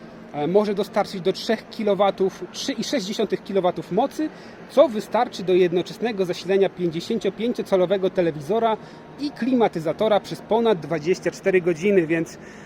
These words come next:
jak jeździcie na kemping i boicie się, że wam się skończy prąd, to z Kią E V sześć wam się nie skończy prąd, definitywnie. Dobra, przejdźmy sobie w takim razie do wnętrza i zobaczmy, co tam się dzieje we wnętrzu. Tak to wygląda.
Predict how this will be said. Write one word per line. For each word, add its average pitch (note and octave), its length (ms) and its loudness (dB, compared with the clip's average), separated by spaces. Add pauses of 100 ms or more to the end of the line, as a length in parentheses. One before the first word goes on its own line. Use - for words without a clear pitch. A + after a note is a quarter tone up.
(140)
jak E3 180 0
jeździcie G3 380 0
na F3+ 120 2
kemping A#3 680 0
i F3 60 -4
boicie F3+ 420 0
się, F#3 120 -2
że E3 80 0
wam D3+ 140 2
się E3 100 -6
skończy G3 400 4
prąd, A3 420 4
to F3+ 100 -2
z - 100 -8
Kią G#3 540 4
E G3 120 -2
V F#3 140 -2
sześć G3+ 400 2
wam F#3 160 2
się F3+ 180 0
nie G3 220 2
skończy F3 440 -2
prąd, E3 360 0
definitywnie. F3+ 880 0 (960)
Dobra, F#3 320 2
przejdźmy A#3 400 0
sobie G3 200 2
w - 40 -16
takim F#3 260 0
razie F3+ 240 4
do D#3 120 -2
wnętrza A3+ 500 0
i F3+ 120 -2
zobaczmy, E3+ 500 0
co F3+ 120 -4
tam E3 180 -2
się D3+ 140 -8
dzieje D#3 280 2
we C#3+ 100 -6
wnętrzu. D3+ 540 0 (460)
Tak C#3+ 240 -8
to D3+ 160 -8
wygląda. D#3 640 2